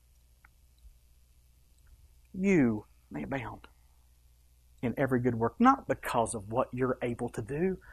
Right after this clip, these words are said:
but because of God who is able to make all grace abound to you. Much more. What's the old song? "Grace, grace, God's grace."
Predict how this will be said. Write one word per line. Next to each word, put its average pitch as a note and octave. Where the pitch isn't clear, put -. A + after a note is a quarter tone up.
but D3+
because E3
of C#3
God D#3
who D3
is C3
able D3+
to D#3+
make C#3+
all D3+
grace C#3
abound A#2+
to -
you. -
Much A#3
more. B2+
What's G3
the F#3
old D#3
song? B2
"Grace, D#3
grace, D#3
God's D3+
grace." C3